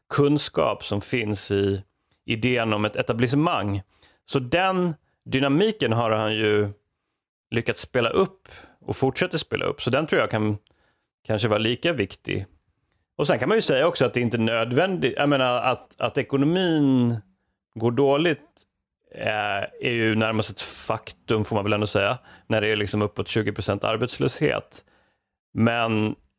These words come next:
det är ju kanske inte helt rättvist att skylla allt det på personen Donald Trump heller.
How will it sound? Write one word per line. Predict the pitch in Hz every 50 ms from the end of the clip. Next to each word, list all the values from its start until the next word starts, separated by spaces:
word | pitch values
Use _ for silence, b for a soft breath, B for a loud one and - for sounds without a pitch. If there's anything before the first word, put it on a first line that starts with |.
| _ _ _ _ -
det | - 127
är |
ju | 131
kanske | 120 143 131 - -
inte | 127 - 180
helt | 127 156 190 139 101 110
rättvist | 110 104 - - 110 104 - - -
att | - - - - _ _ - - - - _ _ _ _ _ _ _ _ _ _ _ -
skylla | - 113 110 110 110 104 101 101 101 - - - _ _ _ _ _ _ _ _ _ -
allt | - 151 175 165 143 - -
det | - 101 104
på | - - - 101 95 92 95 - _ _ _
personen | - 104 - - 156 139 123 117 107 101 104 98
Donald | 107 104 101 101 104 -
Trump | - - 175 170 - - - _ _ - - - - _ _ _ _
heller. | - 143 156 - - - 117 -